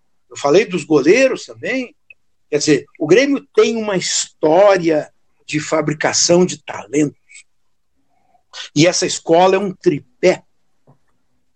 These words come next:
Um tripé que começa na escola, na base e depois no profissional.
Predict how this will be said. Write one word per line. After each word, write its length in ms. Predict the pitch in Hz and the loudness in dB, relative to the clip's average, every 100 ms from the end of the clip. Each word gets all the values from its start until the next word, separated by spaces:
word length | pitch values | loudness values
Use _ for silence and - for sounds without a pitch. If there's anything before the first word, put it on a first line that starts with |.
| _ | _
Um 140 | 143 143 | -2 2
tripé 420 | 156 151 202 196 | 0 0 0 0
que 140 | - | -2
começa 500 | - 170 190 185 139 _ - | -12 -4 -2 -2 -8 _ -16
na 80 | 131 | -12
escola, 560 | - 196 214 240 247 _ _ _ _ _ | 0 2 4 2 -2 _ _ _ _ _
na 120 | 120 107 | -20 -6
base 560 | 120 185 233 196 220 _ - | 0 2 2 -2 -10 _ -4
e 80 | |
depois 400 | 185 185 202 185 | -2 2 4 2
no 160 | 170 185 | 0 -8
profissional. 640 | 185 - 175 175 165 135 | -8 -8 -6 0 0 -2